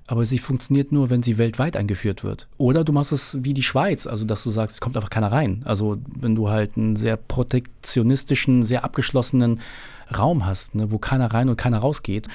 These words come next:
Aber wenn es keine Grenzen gibt, dann ist ja klar,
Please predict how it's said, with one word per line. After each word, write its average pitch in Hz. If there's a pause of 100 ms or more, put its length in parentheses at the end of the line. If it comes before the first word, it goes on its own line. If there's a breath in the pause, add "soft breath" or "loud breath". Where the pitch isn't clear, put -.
(240 loud breath)
Aber 117
wenn 117
es -
keine 117
Grenzen 156
gibt, - (560 loud breath)
dann 107
ist 117
ja 107
klar, 165